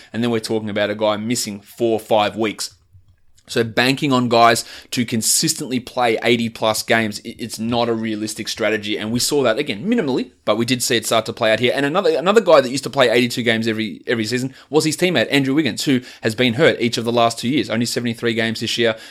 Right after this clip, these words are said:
you know, similar numbers last year. It just does happen to these guys. But Towns is going to be in that discussion along with Harden, along with Davis, along with Giannis.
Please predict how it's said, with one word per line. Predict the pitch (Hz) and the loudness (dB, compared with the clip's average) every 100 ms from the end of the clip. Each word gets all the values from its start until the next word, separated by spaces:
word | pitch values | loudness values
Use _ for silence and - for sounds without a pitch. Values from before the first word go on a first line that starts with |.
| - | -12
you | 104 | -8
know, | |
similar | 98 131 123 113 | -4 -2 0 -2
numbers | 110 107 104 | -2 -4 -4
last | 107 107 113 | -2 -2 -2
year. | 98 | -4
It | 104 | -4
just | 110 - | -6 -2
does | 110 98 | -2 0
happen | - 95 101 | -4 -4 -6
to | 98 | -8
these | 95 92 | -8 -8
guys. | 95 98 | -8 -8
But | - - | -8 -2
Towns | 135 139 - - - | 0 2 -2 -12 -10
is | 113 117 | -6 0
going | 117 135 | 2 4
to | |
be | 123 | 2
in | 120 | 2
that | 113 | -2
discussion | 113 - 113 110 110 | -4 -2 0 0 -2
along | 107 113 | -2 -2
with | 101 | -4
Harden, | 120 113 117 113 | 0 2 2 0
along | 107 107 | -4 -4
with | 101 | -4
Davis, | 113 107 107 104 | 2 2 2 -2
along | 107 104 | -6 -6
with | 101 | -2
Giannis. | 110 117 131 127 - | 2 4 4 0 -6